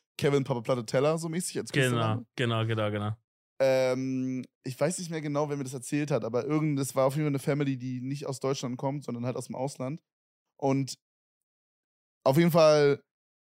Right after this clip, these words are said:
Speaker 1: konnten die sich damals, als die dann nach Deutschland gekommen sind,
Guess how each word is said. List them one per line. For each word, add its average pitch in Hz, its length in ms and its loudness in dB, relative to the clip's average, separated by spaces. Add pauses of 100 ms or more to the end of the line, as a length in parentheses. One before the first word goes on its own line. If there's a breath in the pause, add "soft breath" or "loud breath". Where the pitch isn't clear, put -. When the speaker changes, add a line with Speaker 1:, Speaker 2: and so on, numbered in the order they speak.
(220)
Speaker 1:
konnten 165 760 0 (340)
die 156 280 -6
sich 175 260 -4
damals, 170 600 2
als 139 240 -6
die 143 80 -10
dann 139 120 0
nach 139 100 -2
Deutschland 151 460 0
gekommen 156 200 -4
sind, 147 280 -8